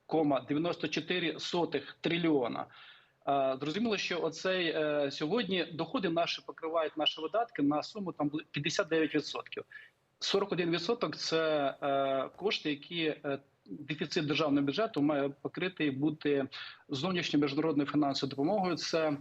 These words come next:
е, тридцять вісім з половиною мільярдів доларів. І, до речі, якщо дивитися рівно рік назад, я пам'ятаю, коли Національний банк України, ну, робив свої прогнози, то він говорив про те, що, е, були там два ключових ризики. До речі,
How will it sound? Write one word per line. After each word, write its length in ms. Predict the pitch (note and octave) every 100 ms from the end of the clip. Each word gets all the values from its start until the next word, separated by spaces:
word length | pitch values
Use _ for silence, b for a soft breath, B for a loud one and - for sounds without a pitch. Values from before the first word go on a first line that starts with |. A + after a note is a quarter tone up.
| B B B B -
е, 260 | C#3+ C#3
тридцять 420 | C#3 F3+ F#3 D#3
вісім 400 | D#3 G#3 G#3 E3
з 80 | D#3
половиною 480 | - D#3 E3 F3 D#3+
мільярдів 460 | C#3+ D3+ D3 C#3+ C#3
доларів. 500 | C#3 D3+ C#3+ A2+ C3+ - B B B
І, 40 | C#3
до 100 | D3
речі, 180 | F3+ -
якщо 220 | E3 -
дивитися 500 | E3+ F3+ F3+ D#3 E3 D#3+
рівно 340 | D#3+ F#3+ D#3+
рік 180 | E3+ E3
назад, 440 | E3+ F#3 B3 A#3+ B B B -
я 140 | D3+
пам'ятаю, 480 | D#3 E3+ E3 E3 D3+
коли 200 | D#3 D#3+
Національний 460 | D#3 - D#3 D3+ D3+
банк 260 | D3+ D3
України, 540 | - D#3+ D#3+ D3+ C#3 C#3
ну, 180 | E3 C#3
робив 240 | C#3+ D#3+ D#3+
свої 160 | D3+
прогнози, 480 | D3 D3 F3 A#3 D3+
то 120 | D3
він 140 | C#3+ D3+
говорив 300 | D3 D#3 D3
про 140 | C#3+
те, 200 | - E3+
що, 460 | D#3+ - D3+ C#3 C3+ D3
е, 340 | C#3 C3+ C3+ C3+
були 200 | D#3+ E3
там 220 | C#3+ C3+ _ _ -
два 180 | D3+ E3
ключових 420 | D3+ D3 E3 -
ризики. 320 | C4+ F#3+ D#3
До 100 | D3
речі, 280 | G#3 -